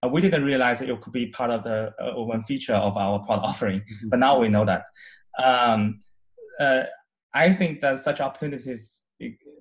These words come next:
Speaker 1: definitely exist today. Uh, some people are taking advantage of that. Some people are not seeing that. So I, I would encourage people to, to look into this unique characteristics of the,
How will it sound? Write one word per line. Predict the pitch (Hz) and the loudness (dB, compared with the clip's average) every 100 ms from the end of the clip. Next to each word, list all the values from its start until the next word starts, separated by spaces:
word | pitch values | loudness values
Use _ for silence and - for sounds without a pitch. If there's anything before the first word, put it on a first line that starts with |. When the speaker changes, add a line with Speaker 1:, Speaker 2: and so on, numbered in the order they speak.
| - | -2
Speaker 1:
definitely | 135 139 131 | -2 0 -2
exist | 110 110 160 - | -2 -2 -4 -4
today. | 123 123 185 302 - - | -2 2 2 0 -4 0
Uh, | 120 117 117 - _ 233 - _ _ | 2 2 0 -6 _ -20 -20 _ _
some | - 135 135 | -4 -2 -2
people | 127 120 | -2 0
are | 113 | 0
taking | 110 123 117 113 | -2 -6 -4 -4
advantage | 104 113 175 180 | -2 0 2 2
of | 135 | 2
that. | 135 131 - _ _ _ | 0 -2 -12 _ _ _
Some | _ - - 120 113 123 | _ -8 -2 0 0 -4
people | 113 113 | -6 -4
are | 113 113 | -4 -4
not | 110 110 | -2 -2
seeing | 107 175 190 | -2 0 0
that. | 131 127 - _ - _ _ | 0 -4 -6 _ -20 _ _
So | - 139 | 0 2
I, | 131 131 | 4 4
I | 135 | 2
would | 135 131 131 | 2 0 -2
encourage | 123 156 147 - | -2 -2 -2 -6
people | 127 127 | -2 -2
to, | 120 - 131 127 123 117 120 _ _ _ _ - | -2 -6 -4 -2 -4 -6 -10 _ _ _ _ -12
to | 123 | -6
look | 139 - | -6 -2
into | 131 127 127 | -4 -4 -6
this | 123 110 | -6 -4
unique | 123 127 131 - | -2 0 -2 -4
characteristics | 147 139 120 113 113 107 - | -4 -2 -4 -4 -8 -10 -8
of | 110 101 | -4 -4
the, | - | -6